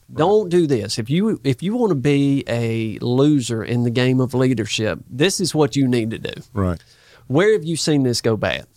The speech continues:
Speaker 1: Man, I tell you what, I thought about that a fair amount, and I came up with a bunch of different stories. And as I was going through those stories in my mind, I realized, you know what? A lot of these are me,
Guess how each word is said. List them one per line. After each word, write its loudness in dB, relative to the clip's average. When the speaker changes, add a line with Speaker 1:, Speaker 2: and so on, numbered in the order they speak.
Speaker 1:
Man, -2
I 2
tell -2
you 4
what, 2
I 2
thought 0
about 0
that 2
a -4
fair 2
amount, 0
and -4
I 0
came 2
up 2
with 0
a 0
bunch -2
of -6
different -6
stories. 0
And -6
as 0
I 4
was -2
going 2
through 0
those -2
stories 0
in -2
my -2
mind, 0
I 2
realized, 0
you -4
know 0
what? 0
A -2
lot 2
of -4
these 0
are -2
me, -2